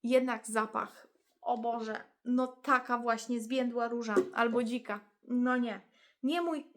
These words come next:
klimat i jednak produkt sobie radził. Tak samo uważam, że radziła sobie maska do włosów emolientowo-proteinowa Soulflow. Włosy wysoko porowate i łamliwe.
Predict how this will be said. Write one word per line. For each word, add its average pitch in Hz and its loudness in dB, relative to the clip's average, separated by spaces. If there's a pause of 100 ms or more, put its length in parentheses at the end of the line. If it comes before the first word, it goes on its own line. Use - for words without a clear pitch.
klimat 277 -2
i 240 -4
jednak 247 0
produkt 240 -4
sobie 196 -6 (120)
radził. 208 0 (1160)
Tak 392 4
samo 262 8
uważam, 254 4
że 247 0
radziła 285 2
sobie 226 -2
maska 233 0
do 214 -4
włosów 220 -2 (300)
emolientowo-proteinowa 233 0
Soulflow. 208 -4 (680)
Włosy 277 0
wysoko 254 -4
porowate 202 -4
i 208 -6
łamliwe. 185 -10